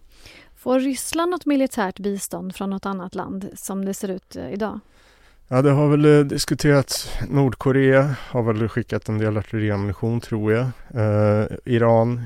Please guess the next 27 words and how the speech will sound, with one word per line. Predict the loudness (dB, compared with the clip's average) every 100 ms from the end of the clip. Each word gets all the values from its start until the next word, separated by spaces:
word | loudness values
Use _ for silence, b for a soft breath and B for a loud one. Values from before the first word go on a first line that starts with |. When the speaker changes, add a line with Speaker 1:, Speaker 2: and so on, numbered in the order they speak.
| -6
Speaker 2:
hjälper | -6 -4 -4
ju | -4
Ryssland. | -4 -4 -4 -4 -4
De | -6 -2
har | 0
ju | -2
ett |
samarbete | -2 -4 -2 -2 -4 -6
runt | -8 -4
drönare | -2 -2 -2 -4
och | -4
sånt | -6 -6
där |
bland | -6 -6 -6
annat | -8 -10 -8
och, | -8 -6 -8
och | -6 -4 -2 -4 -6 -10 -8
robotar. | -8 -8 -10 -8 -8 -10 b b b b b b -4
Eh, | 0 2 4
och | 2 0
sen, | 0 2 2
eh, | 2 2 0 -6
Kina | 0 2 4 4 2 2
är | 0
väl, | 2 0 -4
har | -2 2
jag, | 2 0